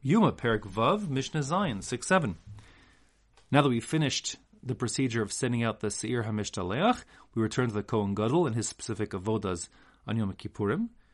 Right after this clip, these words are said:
So we last left off, he had just done the blood offerings, et cetera, of the goat and bull. So the Mishnah says here, "Bolo eitzel par v'sir hanisrafim." He now goes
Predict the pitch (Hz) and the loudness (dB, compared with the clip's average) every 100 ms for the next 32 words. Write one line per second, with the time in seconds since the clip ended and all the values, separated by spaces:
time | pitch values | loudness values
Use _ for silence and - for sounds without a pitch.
0 | _ _ - 120 107 107 110 113 117 - | _ _ -8 0 2 2 2 4 2 0
1 | 127 180 170 127 110 113 - - _ - | -2 0 0 0 -2 -4 -6 -18 _ -2
2 | 104 101 104 120 131 123 127 117 107 - | 0 0 2 4 4 4 -2 -4 -6 -4
3 | 113 113 110 104 107 92 - _ _ _ | -2 0 0 0 -2 -4 -14 _ _ _
4 | _ _ 107 101 92 82 _ _ _ _ | _ _ -4 -2 -4 -8 _ _ _ _
5 | - 113 107 95 101 98 120 254 - 123 | 0 2 2 0 -6 -2 0 0 0 -2
6 | 143 160 156 165 165 156 - - - 110 | -2 -2 -2 0 2 0 -2 -18 -16 -6
7 | 107 202 226 202 165 165 160 - 151 147 | 2 6 6 6 6 2 2 -2 2 2
8 | 131 120 135 135 127 127 - 92 - - | 2 -2 0 0 2 0 -2 -2 -4 -10
9 | - 120 151 175 139 139 143 131 | -6 0 2 2 4 4 4 0